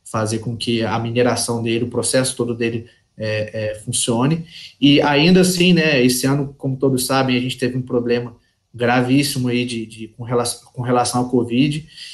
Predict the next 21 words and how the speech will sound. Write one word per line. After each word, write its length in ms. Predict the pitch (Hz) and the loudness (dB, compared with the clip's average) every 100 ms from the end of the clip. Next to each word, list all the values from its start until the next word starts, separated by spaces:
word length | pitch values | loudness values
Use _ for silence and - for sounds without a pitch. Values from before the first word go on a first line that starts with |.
| - | -4
Então, 320 | 131 127 135 | -2 2 2
foi 200 | 135 160 | 4 4
outro 280 | 143 180 180 | 6 6 2
desafio, 560 | 160 160 135 - 165 156 | 0 2 0 -2 0 0
né, 160 | 151 | 2
já, 220 | 139 139 127 | 0 -2 -2
já 100 | 139 | -2
não 180 | 139 | -2
basta 380 | 131 135 151 160 | -2 -2 -2 -4
a 180 | - 131 | -2 0
obra 280 | 127 127 127 | 0 -2 -4
tá 360 | - 120 120 - _ - | -4 -6 -6 -14 _ -12
numa 160 | 123 | -6
mobili-, 380 | 120 123 123 127 | -2 -2 0 -2
numa, 840 | 123 123 127 123 123 117 113 110 107 - - | -2 -6 -8 -10 -14 -12 -12 -14 -18 -20 -20
numa 240 | - - - | -20 -20 -14
situação 460 | - - 120 127 123 | -8 -4 -2 -2 -2
de 80 | |
logística 460 | 123 120 120 127 123 | 0 0 0 -2 -4
mais 180 | 120 120 | -4 -6
complexa, 720 | 113 107 120 135 131 - 123 | -8 -6 0 2 0 -2 -10